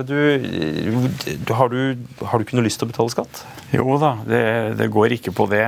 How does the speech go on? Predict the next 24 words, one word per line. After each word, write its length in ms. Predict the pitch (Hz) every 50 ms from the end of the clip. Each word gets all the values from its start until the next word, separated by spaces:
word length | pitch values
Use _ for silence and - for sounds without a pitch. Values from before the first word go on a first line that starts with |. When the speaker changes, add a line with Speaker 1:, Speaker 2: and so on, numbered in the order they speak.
| 131 131 -
Speaker 2:
Jeg 100 | 107 110
har 140 | 113 107
betalt 400 | 101 113 120 - - 101 107 104
skatt 340 | - - - 123 101 - -
i 60 | 110 104
alle 240 | 104 107 98 90 98
år, 220 | 107 117 127 131 131 113
så 240 | - - - 127 110
det 120 | 107 110 101
holder. 380 | 101 101 101 113 147 175 170 - - - - - - - - - - - - -
Eh, 300 | - 117 110 113 113 113 110
nå 140 | 107 107 120 135 -
synes 240 | 135 117 98 -
jeg 140 | 113 104 104 107
det 60 | 107
er 80 | 120 -
urimelig. 680 | 131 123 123 120 110 104 107 110 120 139 170 202 180 - - - - - - - - - - - - - - - -
Det 100 | - 117
er 100 | 113 110
en 80 | 110 101
urimelig 640 | 120 120 117 110 113 113 120 127 147 160 160 156 135
beskatning, 640 | 143 120 - - 110 98 - - 104 104 104 104 104
og 140 | 107 104
det 120 | 98 107